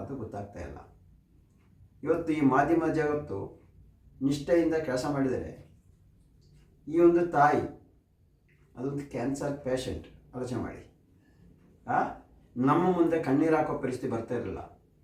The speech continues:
ಮಾಧ್ಯಮವರು ಎಲ್ಲರೂ ನ್ಯಾಯ ಕೊಡಿಸೋರು, ಆದರೆ ಈ ಎಸ್ ಕೆ ಡಿ ಆರ್ ಡಿ ಪಿ ಅಂದರೆ ಶ್ರೀ ಕ್ಷೇತ್ರ ಧರ್ಮಸ್ಥಳ ಗ್ರಾಮಾಭಿವೃದ್ಧಿ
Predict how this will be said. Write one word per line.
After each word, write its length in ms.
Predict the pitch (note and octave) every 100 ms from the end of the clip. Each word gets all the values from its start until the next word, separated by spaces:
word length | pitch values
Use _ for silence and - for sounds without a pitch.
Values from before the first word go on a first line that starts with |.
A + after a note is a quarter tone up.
| _ _ _ _ _ _ _ _ _ _ _ _ _ _ -
ಮಾಧ್ಯಮವರು 560 | C3 D#3+ F3+ F3+ F3 E3+
ಎಲ್ಲರೂ 280 | D3 E3+ F3 F3+
ನ್ಯಾಯ 180 | D#3+ D#3+
ಕೊಡಿಸೋರು, 400 | C#3+ C3 A#2+ - - - - _ _ E3
ಆದರೆ 220 | F3 C#3 - - - - - - - - D3+
ಈ 60 | E3 E3
ಎಸ್ 120 | - -
ಕೆ 100 | F3+ F3+ F3
ಡಿ 100 | E3 F3
ಆರ್ 120 | E3+ D#3+
ಡಿ 80 | D#3+ -
ಪಿ 100 | E3 E3+ - - - _
ಅಂದರೆ 200 | - - C3
ಶ್ರೀ 220 | - D3+ E3
ಕ್ಷೇತ್ರ 280 | E3+ E3+ E3+ E3 D3
ಧರ್ಮಸ್ಥಳ 500 | C3 D3+ D#3 E3 D#3 D3
ಗ್ರಾಮಾಭಿವೃದ್ಧಿ 640 | A#2+ B2+ C#3+ C#3+ C3+ C3